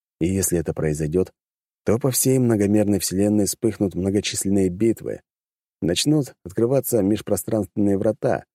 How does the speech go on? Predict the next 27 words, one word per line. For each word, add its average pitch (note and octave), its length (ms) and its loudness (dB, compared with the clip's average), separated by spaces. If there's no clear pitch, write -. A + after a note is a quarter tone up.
и E2 80 0
орды G2 400 2
демонов G2 440 2
и F#2 40 -4
мертвяков F2+ 640 0
заполнят F2 600 0
миры F#2 300 2
смертных. - 640 -4
Самое C#3 380 2
фиговое, C#3 520 0
что B2+ 180 -4
с - 100 -2
этим A2 280 0
делать G2+ 280 0
сейчас, - 680 -2
я F2 160 2
понятия A#2+ 540 2
не C2 160 -2
имел. G1+ 300 -10
Этот C3 300 -2
мир B2+ 220 2
все - 260 -2
еще B2 220 2
находился A2 560 0
в G2 100 0
изоляции. G#2 680 0
Послать F2+ 380 0